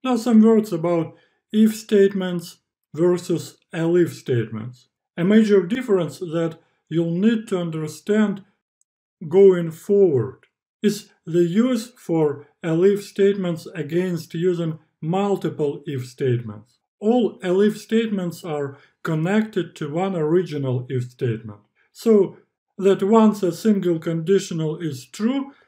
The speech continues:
the rest do not run. Let's see an example. Go ahead and run that cell. Notice that the resulting output is both print statements here. This is due in part to having two if statements.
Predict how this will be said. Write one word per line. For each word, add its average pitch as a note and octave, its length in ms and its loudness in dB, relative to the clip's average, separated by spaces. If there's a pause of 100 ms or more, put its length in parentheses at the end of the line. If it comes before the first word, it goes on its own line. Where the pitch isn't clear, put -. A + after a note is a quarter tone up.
(140)
the D#3 300 -2
rest A3 500 0 (300)
do F#3 200 2
not F3 260 -4
run. A#2+ 400 -2 (380)
Let's A#3+ 240 -2
see A#3 280 0
an F3+ 160 -6
example. D3 680 -4 (1300)
Go B3 200 4
ahead B3 260 0
and F#3+ 160 -2
run F#3+ 260 0
that E3 180 -4
cell. C3 420 -8 (280)
Notice A#3 440 0
that F3 340 -4
the D#3+ 140 -2
resulting F3 680 -2
output G3+ 480 -2
is D3 160 -6
both F3 440 0 (300)
print E3 240 -2
statements G3+ 600 0
here. B2 480 -4 (380)
This B3 240 -6
is F3+ 180 -2
due G#3 480 -2 (260)
in F#3 260 -2
part G3+ 420 0
to E3+ 140 -2
having E3+ 480 -4
two G#3+ 300 2
if F3 220 -2
statements. B2 720 -4